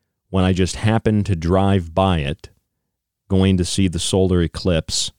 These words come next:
I was out with Brad Olson. We went to Craters of the Moon, and we went to see his father over about an hour west of Yellowstone, and we saw the full eclipse there.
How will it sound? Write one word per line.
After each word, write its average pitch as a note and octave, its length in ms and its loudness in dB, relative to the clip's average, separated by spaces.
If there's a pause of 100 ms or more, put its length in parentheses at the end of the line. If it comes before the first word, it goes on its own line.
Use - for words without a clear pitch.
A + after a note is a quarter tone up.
(680)
I F2 60 -2
was E2+ 140 0
out F2+ 200 2
with F2 280 -2
Brad F#2 240 2
Olson. F2+ 380 0
We E2 100 0
went E2+ 180 0
to F2+ 60 -4
Craters F2+ 400 0
of D#2+ 100 -4
the E2+ 80 0
Moon, F2 280 2
and E2 80 0
we E2+ 80 0
went F2 220 0
to E2+ 100 -4
see D#2+ 460 -2 (1300)
his F2+ 180 0
father F#2 580 2
over E2+ 680 0 (500)
about G#2+ 440 0 (120)
an F#2 160 -6
hour F#2 400 2
west F2 380 0
of D#2 80 -4
Yellowstone, E2 880 0 (260)
and E2+ 360 0
we E2+ 80 0
saw F2+ 320 0
the D#2 360 0
full A#2 320 0
eclipse - 460 -4
there. D#2 360 -6